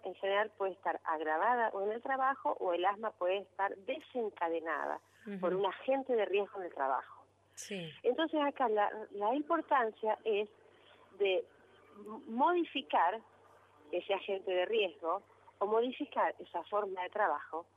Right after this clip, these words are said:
Speaker 1: para que ese trabajador no se enferme.
Speaker 2: Mm.
Speaker 1: Entonces tenemos que ver que existan cada vez menos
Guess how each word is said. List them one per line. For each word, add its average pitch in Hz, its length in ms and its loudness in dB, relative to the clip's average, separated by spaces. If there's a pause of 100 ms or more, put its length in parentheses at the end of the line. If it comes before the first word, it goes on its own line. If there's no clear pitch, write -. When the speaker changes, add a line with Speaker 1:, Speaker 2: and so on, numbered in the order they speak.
(400)
Speaker 1:
para 208 200 2
que 233 200 0
ese 233 520 -2
trabajador 185 680 0 (120)
no 190 220 -8
se - 180 -14
enferme. 143 540 -4 (340)
Speaker 2:
Mm. 180 320 -10 (240)
Speaker 1:
Entonces 185 480 -2
tenemos 196 400 -2
que 247 140 -2
ver 247 280 2 (160)
que 185 220 -2 (420)
existan - 680 -4
cada 151 220 -2
vez 185 200 -2
menos 214 500 -2